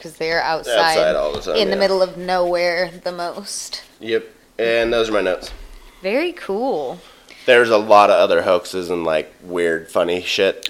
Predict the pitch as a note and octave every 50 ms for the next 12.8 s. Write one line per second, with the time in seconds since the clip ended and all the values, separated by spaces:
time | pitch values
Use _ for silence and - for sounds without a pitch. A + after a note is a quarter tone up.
0 | - - - - F3 E3+ D#3+ G#2 G#2 G#2+ G#2+ G#2+ G#2+ - - - - G2+ G2+ F#2+
1 | F#2 F2+ F2+ F2 E2 D#2+ D#2+ D#2 D#2 D#2 D#2 - - - - G2 G2+ G2 G2 G2
2 | F#2+ F#2+ F#2+ F#2 F2+ F2+ F2+ - E2+ E2 D2+ D#2 D#2 D#2 - - - E2 D#2 D2+
3 | - G#2+ G2 F2 - F2+ E2 D#2 E2+ F2 F2 F2 F2+ F2 E2+ F2 F2 F2 - _
4 | _ - - - - - _ _ _ _ - - G2+ F#2+ F#2 F2+ F#2 F#2 E2+ D#2+
5 | F#2 G2 F#2+ F#2 F#2 F2+ - - - - - - - G2+ G2 G2 F#2+ F#2+ F#2+ F#2+
6 | G2 F#2+ F#2 F2 F2+ F2+ F2 E2 D#2 E2 F#2+ - _ _ _ _ _ _ _ _
7 | _ _ _ - G2 G2 F#2+ - - A2+ A2 G#2 G2 - - - A#2 A2 G#2+ G2+
8 | G2 F#2+ - G2 G2+ G2+ G2 G2 G2 F#2 F#2+ F#2+ F#2 F2 D#2+ E2+ G2 G#2 G#2 G2+
9 | G2+ G2+ F#2+ F#2 F2 E2+ E2+ E2+ F2+ - - - - G#2 F#2+ F#2+ F#2 F#2+ F#2+ F#2+
10 | F#2 F#2 F2+ F2+ - E2+ - G2+ F#2 F2+ D#2 E2 D#2+ D#2 - F#2+ F#2+ G2 F#2+ F#2+
11 | G2 G2 G2 G2 G2+ G2+ G2 F#2+ - E2+ D2+ D#2+ - F#2+ E2 D#2+ D#2+ - - G2
12 | F#2 E2+ F#2 F#2 F#2 F2+ D#2+ E2 D#2+ E2 F2 F2 F2+ F#2 F#2+ F#2+